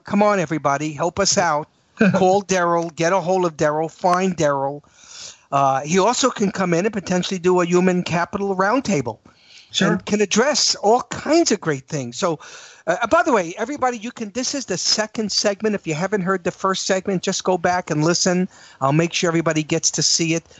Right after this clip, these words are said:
Speaker 1: You can find this podcast at my website. It's ron sukenik dot com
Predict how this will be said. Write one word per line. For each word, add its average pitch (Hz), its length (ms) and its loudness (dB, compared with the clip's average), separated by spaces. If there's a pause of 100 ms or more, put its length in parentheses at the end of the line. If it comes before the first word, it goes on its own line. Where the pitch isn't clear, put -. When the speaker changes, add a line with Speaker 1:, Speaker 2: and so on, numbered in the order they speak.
(100)
Speaker 1:
You 214 120 2
can 247 180 2
find 226 460 2
this 220 200 2
podcast 156 920 -2 (340)
at 175 180 -2
my 175 200 2
website. 160 680 -2 (480)
It's - 260 -4
ron 156 260 0
sukenik 165 520 -2
dot 147 280 -2
com 95 420 -6